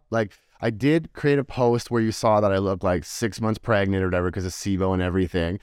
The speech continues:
And so what people see is they see that physicality of the very bloated gut.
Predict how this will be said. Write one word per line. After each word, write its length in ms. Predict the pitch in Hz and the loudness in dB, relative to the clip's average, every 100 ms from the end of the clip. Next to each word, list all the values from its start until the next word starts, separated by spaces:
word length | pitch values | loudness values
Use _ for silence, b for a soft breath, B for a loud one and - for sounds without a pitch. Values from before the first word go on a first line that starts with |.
| b b b | b b b
And 160 | - 131 | -2 -2
so 320 | - 135 - - | 0 -2 -2 -6
what 300 | 110 156 - | 0 0 2
people 340 | 180 170 175 | -2 0 -2
see 480 | - - 127 120 117 | -4 -2 0 2 0
is 200 | - 107 | -2 -2
they 140 | 92 110 | 0 -4
see 280 | - - 135 | -4 -2 2
that 220 | 139 - | 2 0
physicality 580 | 127 110 - 113 104 104 | -4 -4 -2 2 2 0
of 80 | |
the 100 | 87 | -2
very 300 | 90 104 101 | -4 0 0
bloated 420 | 87 92 92 90 71 | 2 2 2 2 0
gut. 380 | 60 50 - | -6 -6 -16